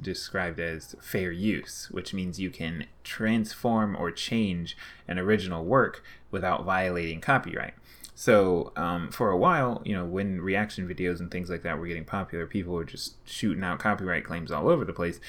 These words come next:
And unfortunately, on a platform online like YouTube, there isn't so much of, like, a judge and the jury situation. It's more just, like, YouTube is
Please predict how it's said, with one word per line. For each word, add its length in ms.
And 80
unfortunately, 580
on 140
a 60
platform 480
online 400
like 220
YouTube, 800
there 200
isn't 340
so 220
much 260
of, 240
like, 180
a 80
judge 360
and 100
the 60
jury 320
situation. 760
It's 220
more 200
just, 220
like, 220
YouTube 600
is 520